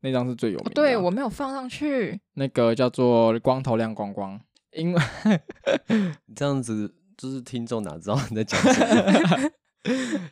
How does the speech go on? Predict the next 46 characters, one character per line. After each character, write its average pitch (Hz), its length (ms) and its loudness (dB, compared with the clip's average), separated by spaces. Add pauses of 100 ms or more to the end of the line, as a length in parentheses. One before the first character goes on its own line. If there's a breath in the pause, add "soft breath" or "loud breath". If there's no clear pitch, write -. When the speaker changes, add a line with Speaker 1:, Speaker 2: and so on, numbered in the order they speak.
(120)
Speaker 1:
有 131 140 2
一 151 80 6
张 175 320 2
作 175 240 4
品 110 280 -4
啦， 101 180 -2
你 107 160 0
只 110 120 -4
要 120 180 6
打 101 240 2
“章 135 460 0
鱼 117 160 0
哥 113 540 -2
艺 117 180 -2
术”， 107 300 -4
一 107 100 -10
定 131 220 0
就 127 100 0
是 127 80 -2
出 123 140 -4
现 120 80 -2
那 117 140 -4
一 113 40 -6
张 110 160 -6
作 110 100 -8
品， 107 140 -8
因 117 60 -6
为 131 80 -4
那 147 120 0
张 143 100 0
作 143 120 -4
品 110 100 -4
太 127 220 -2
知 113 240 -4
名 98 240 -2
了， 82 160 -12
叫 131 160 -2
做 127 280 2 (720)
Bold 139 440 4 (140)
and 113 320 0
Brash， - 540 -2 (280)
光 131 240 0
头 117 240 4
亮 107 200 2
光 101 220 -2
光。 - 280 -2